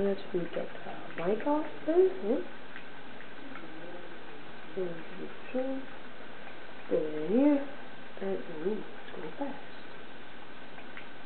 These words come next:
Huh, this one works too. I think it's only, uh, with that one, but that's just not cool.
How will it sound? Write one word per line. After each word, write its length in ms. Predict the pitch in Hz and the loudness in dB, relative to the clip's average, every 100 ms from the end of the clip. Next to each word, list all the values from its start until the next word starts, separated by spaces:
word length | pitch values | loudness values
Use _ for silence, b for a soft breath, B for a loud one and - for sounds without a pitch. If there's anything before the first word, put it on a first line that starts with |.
| - - - | -4 -4 4
Huh, 100 | 247 233 - 208 | 6 6 4 0
this 160 | 202 | 4
one 260 | 214 202 196 | 6 6 6
works 220 | 190 - - | 6 4 -2
too. 160 | - - | -2 -2
I 680 | - - - - - - | -4 -4 -4 -4 -4 2
think 220 | 196 185 | 4 4
it's 180 | 180 - | 2 0
only, 380 | 170 170 170 165 | 0 0 0 0
uh, 160 | 151 151 151 | 0 0 -2
with 180 | 147 | -2
that 200 | - - - | -2 -2 -4
one, 240 | 64 - 73 | -4 -4 -4
but 100 | 73 - - - - - - - - - - - - - | -4 -4 -4 -4 -4 -4 -4 -4 -4 -4 -4 -4 -4 -4
that's 280 | - - - - - - - | -4 -4 -4 -4 -4 -4 -4
just 440 | - - - - | -4 -4 -4 -4
not 140 | 160 - - | -4 -4 -2
cool. 220 | 156 151 | 0 0